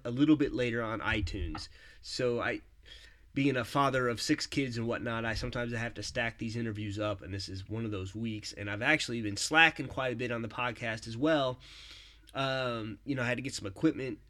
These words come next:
worked out. I think I about do. I'm getting, actually getting ready to shoot a tutorial, which hopefully by the time this podcast comes out,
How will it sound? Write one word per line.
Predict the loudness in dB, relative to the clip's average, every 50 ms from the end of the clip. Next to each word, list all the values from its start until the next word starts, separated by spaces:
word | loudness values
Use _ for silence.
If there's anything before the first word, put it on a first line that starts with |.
| -2
worked | 0 2 2 0 -2 -2 -4
out. | -2 0 0 0 -2
I | -4 -4
think | -2 -2 -2 0
I | 0 -2
about | -2 -2 -2 -2 -4 -4 -4
do. | -2 0 0 0 0 -2 -2
I'm | -4 -4
getting, | -2 -2 0 2
actually | 2 2 2 0 0 0 0 -2 -2
getting | -4 -2 -2
ready | -2 0 0
to | 0
shoot | 0 2 2 2 0 0
a | -2
tutorial, | -8 -8 -10 -10 -4 2 4 6 6 6 4 2 2 0 -2 -4 -10 -20 -20 -20 -20 -10 -6
which | -6 -4 2
hopefully | 2 2 2 2 0 -2 -2 -2 -2 -2
by | -2 -2 -2
the | -2 -4
time | -4 -4 -2 -2
this | -2 -2
podcast | -2 -2 0 0 0 0 0 0 0 0 0 -2
comes | -4 -4 -2 -2 2
out, | 4 6 6 6 6 2 0 -4